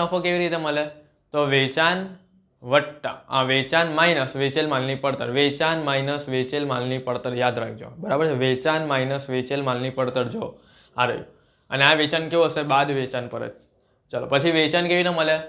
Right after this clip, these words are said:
તો રોકડ વેચાણ વત્તા ઉધાર વેચાણ. બીજી કઈ રીતે મળે? બોલો, બીજી કઈ રીતે મળે? તો વેચેલ માલની પડતર વત્તા કાચો નફો, બરાબર છે? ચલો, હવે વેચાણનું બીજું નામ શું છે? કામગીરીમાંથી આવક.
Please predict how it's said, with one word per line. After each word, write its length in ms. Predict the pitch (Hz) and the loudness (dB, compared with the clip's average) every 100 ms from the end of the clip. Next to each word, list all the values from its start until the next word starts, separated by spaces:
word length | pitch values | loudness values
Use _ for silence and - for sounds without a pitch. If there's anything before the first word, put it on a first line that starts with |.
| - _ - | -14 _ -6
તો 40 | 151 | -2
રોકડ 300 | 147 147 165 165 | -2 2 2 4
વેચાણ 220 | 165 165 | 2 0
વત્તા 240 | 156 - 151 | 0 2 2
ઉધાર 220 | 131 127 120 | 4 4 4
વેચાણ. 220 | 117 110 117 - | -2 -10 -14 -8
બીજી 240 | 147 160 180 | -4 0 2
કઈ 100 | 175 | 2
રીતે 160 | 170 170 | 2 0
મળે? 200 | 160 156 156 160 - _ _ _ | 2 2 2 -2 -18 _ _ _
બોલો, 160 | 143 143 | -2 0
બીજી 160 | 143 156 | 0 2
કઈ 100 | 165 | 2
રીતે 100 | 160 147 | 2 0
મળે? 180 | 143 147 - - | -2 -4 -8 -8
તો 60 | 147 113 - - - _ 139 139 | -8 -10 -16 -20 -20 _ -2 2
વેચેલ 280 | 139 170 165 | 4 4 4
માલની 180 | 160 165 | 4 2
પડતર 260 | 160 156 165 | 2 2 2
વત્તા 280 | 147 147 147 151 - - | 2 2 0 0 -8 -4
કાચો 220 | 131 127 123 | -2 -2 -4
નફો, 240 | 113 - 110 - | -6 -10 -20 -8
બરાબર 240 | 123 139 151 | -2 0 0
છે? 80 | 156 165 - _ _ _ _ | -4 -10 -18 _ _ _ _
ચલો, 200 | - - - _ _ 139 | -14 -12 -14 _ _ 6
હવે 180 | 151 185 185 - - - 143 | 8 8 6 -2 -18 -4 2
વેચાણનું 420 | 151 180 180 185 | 4 4 2 2
બીજું 180 | 175 180 180 | 0 0 -2
નામ 80 | 180 | -2
શું 100 | 190 | 0
છે? 100 | 180 165 156 | 0 0 0
કામગીરીમાંથી 800 | 143 160 156 147 147 135 139 127 | 0 0 -4 -2 -2 -4 -2 -2
આવક. 240 | 120 123 | -2 -6